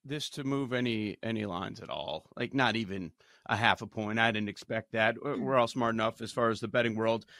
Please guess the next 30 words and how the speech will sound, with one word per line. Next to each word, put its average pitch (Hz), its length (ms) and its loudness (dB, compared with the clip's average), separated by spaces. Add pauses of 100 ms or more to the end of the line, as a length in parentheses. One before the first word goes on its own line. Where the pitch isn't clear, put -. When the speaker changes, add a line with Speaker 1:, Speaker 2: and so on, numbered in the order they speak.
(160)
Speaker 1:
We 139 160 4
understand 117 640 2
what 113 80 -2
kind 104 180 4
of 98 60 0
movement 107 320 0
outside 127 380 6
of - 100 -4
quarterback, 113 640 2
it 120 140 2
is 113 220 0
the 117 160 0
most 117 400 2
impactful 120 600 2
players. 107 540 -6 (400)
Um, 117 300 6
and 185 100 4
pass 196 240 12
rusher 160 500 8
is 131 420 8
one 131 220 4
of 117 60 6
those 117 160 6
positions. 120 580 0
Like, 127 200 2 (360)
but 208 120 10
if 208 100 6
it - 100 6
was, 165 400 6
like, 143 140 0